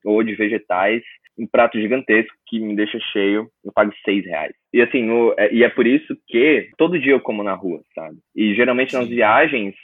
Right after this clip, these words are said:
Speaker 1: eu pego apartamento com cozinha justamente pra economizar. Que aí eu, eu como, eu compro as coisas no supermercado, cozinho, é, em casa e, e economizo, né? Mas aqui é tão barato e tão bom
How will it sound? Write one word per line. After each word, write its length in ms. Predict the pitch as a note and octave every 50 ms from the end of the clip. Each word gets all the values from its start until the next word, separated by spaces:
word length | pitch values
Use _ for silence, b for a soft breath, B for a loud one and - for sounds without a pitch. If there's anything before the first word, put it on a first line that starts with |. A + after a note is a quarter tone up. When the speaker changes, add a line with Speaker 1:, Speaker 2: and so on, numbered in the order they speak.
| B B B _
Speaker 1:
eu 240 | - F2+ G#2 G#2 G#2 G2+ -
pego 200 | A2 G#2 F#2+ F#2+
apartamento 420 | - - G#2 G2+ G#2+ G2 G2 F#2+
com 120 | G#2 G2+ F#2+
cozinha 420 | - G#2 G2+ F2+ G2 G#2+ B2+ B2+
justamente 340 | B2 - - D#3+ E3+ F#3+ - - _ _ _
pra 100 | - F3+ E3
economizar. 560 | - D#3 C#3+ C#3 C#3+ B2+ A#2+ G#2+ A#2+ E3+ - _ -
Que 80 | - A2+
aí 140 | G2+ G2 G2
eu, 260 | G2+ G2+ G2 G2 F2
eu 100 | C#2 F#2
como, 500 | - - - A2+ G#2+ G#2 G2+ F#2+ F2 A#1+ B1+
eu 60 | -
compro 260 | - A2+ G2+ F#2+ G#2+
as 60 | G2+ -
coisas 280 | G#2 G2 F#2+ F2 F2
no 100 | F2 F2+ _
supermercado, 680 | _ - F#2 F#2+ G2 G#2 - A#2+ G#2+ G#2+ A#2 C3 D#3 D#3+
cozinho, 480 | - A2+ G2 F#2+ F#2 F#2+ F#2+ F2+ E2+ _ _ -
é, 260 | - F2 F2+ F2 F2 -
em 120 | G2+ G#2
casa 640 | G2 - A2 G2 F#2 F#2 F#2+ G2 G#2+ A#2 B2 D3 - _ -
e, 460 | - A#2 A#2 A#2 A2+ A2+ A2+ G#2 F#2+
e 20 |
economizo, 600 | A2+ A2 - A#2+ A#2+ B2+ D3 D3+ C3+ B2+ A#2 A#2
né? 100 | G#2+ G2 - _ _ _ _ _ -
Mas 200 | B2 C#3 C#3+ D#3+
aqui 260 | D#3+ D#3 - - E3
é 180 | - - B2+ B2 _ _
tão 160 | - C#3+ E3 G3
barato 400 | F#3 E3+ C#3+ B2 A2 G2+ - -
e 40 | G2
tão 280 | - A#2+ B2 C3+ B2
bom 280 | F#2+ F2+ G#2+ C#3+ E3 B2+